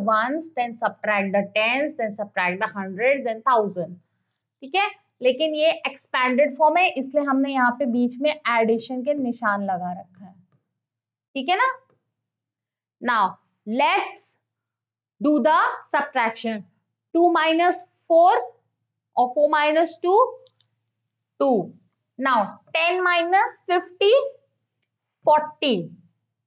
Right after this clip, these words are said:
Three hundred minus, uh, six hundred minus three hundred, it's three hundred। And eight thousand minus six thousand, it's two thousand। So answer is two thousand plus three hundred plus forty plus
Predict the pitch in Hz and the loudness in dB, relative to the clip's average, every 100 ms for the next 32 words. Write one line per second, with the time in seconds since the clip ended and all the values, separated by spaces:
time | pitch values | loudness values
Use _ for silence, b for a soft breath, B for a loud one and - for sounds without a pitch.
0 | _ _ _ _ _ _ _ _ _ _ | _ _ _ _ _ _ _ _ _ _
1 | - 311 339 349 330 320 349 349 320 320 | -4 0 2 2 0 0 0 2 0 0
2 | 339 370 370 - 277 285 339 330 359 320 | 0 -2 -6 -8 -4 -2 -2 0 0 2
3 | 339 330 320 349 349 349 359 339 339 415 | 2 2 2 0 0 2 2 0 0 0
4 | 523 - - _ _ _ _ - 466 - | -2 -4 -16 _ _ _ _ -2 -2 -4
5 | - _ _ _ _ _ _ _ 247 247 | -12 _ _ _ _ _ _ _ -4 0
6 | 247 240 226 226 226 - 233 240 - 302 | 0 0 0 0 -4 -6 -6 -6 -2 0
7 | 320 - 330 294 339 330 311 320 339 339 | 0 0 0 2 2 2 0 0 -2 -4
8 | 330 - 311 320 381 415 453 453 - _ | -12 -2 2 4 4 2 -2 -6 -12 _
9 | _ _ _ _ - 330 330 269 220 190 | _ _ _ _ -4 -2 0 2 2 0
10 | 190 180 - - - - - - 254 262 | -6 -8 -12 -20 -10 -6 -6 -2 0 0
11 | 269 381 381 381 381 349 370 359 330 311 | 4 4 4 -2 -4 -4 0 2 4 4
12 | 370 403 339 285 - 302 320 320 339 359 | 0 0 0 -2 -2 -2 0 0 0 0
13 | 311 247 247 240 240 330 330 359 381 | 0 0 2 0 0 -6 0 2 0